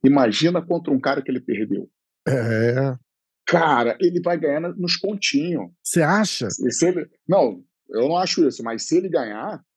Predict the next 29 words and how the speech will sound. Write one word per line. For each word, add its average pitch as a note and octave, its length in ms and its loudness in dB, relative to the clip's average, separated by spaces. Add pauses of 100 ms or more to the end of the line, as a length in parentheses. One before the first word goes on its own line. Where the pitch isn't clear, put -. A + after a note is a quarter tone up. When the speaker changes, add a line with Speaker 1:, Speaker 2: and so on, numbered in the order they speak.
(160)
Speaker 1:
ele E3 140 0
vai F#3 140 4
ganhar E3 160 -2
nos G3+ 140 0
pontinhos. F#3+ 720 -2
Speaker 2:
É. C#3 440 2
Speaker 1:
Ele C3+ 120 8
vai E3 100 10
Speaker 2:
Eu G#3+ 60 10
Speaker 1:
bater B3+ 120 10
Speaker 2:
acho C4+ 140 4
que F4 60 8
Speaker 1:
e C#4 40 6
Speaker 2:
vai B3+ 160 6
ser D#3+ 80 6
Speaker 1:
sair. A#3+ 120 8
Speaker 2:
exatamente B3 920 6
o A3+ 60 2
que - 60 -8
você A3+ 100 4
tá G#3 140 2
falando, G3 540 4
só A3+ 340 2
que B3 340 6
ele G#3+ 140 6
vai G#3+ 140 4
perder A3 520 6
nos B3+ 140 0
pontinhos. C3+ 720 2